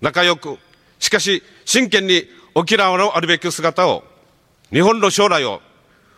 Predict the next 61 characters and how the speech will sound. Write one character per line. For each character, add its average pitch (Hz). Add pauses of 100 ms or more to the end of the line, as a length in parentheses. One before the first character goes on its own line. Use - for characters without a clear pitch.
(180)
模 156
索 170
し-、 - (140)
し -
て 165
い 147
き -
た 156
い 143
と 160
願 135
っ -
て 139
い 135
る 160 (680)
仲 175
良 185
く 190
の 208
メ 151
ン 139
バ 117
ー -
で 139 (160)
あ 117
る 120
と -
思 104
っ -
て -
お 92
り 82
ま 85
す。 - (2000)
私 170
た 175
ち 165 (140)
呼 170
ぶ 170
会 160
の 135
メ 143
ン 135
バ 117
ー -
は、 120 (520)
特 165
別、 190
特 170
別 190
な 180 (160)
組 185
織 -
や 160 (320)
政 170
党 170
の 170
人 151
間 151
で 143
は 147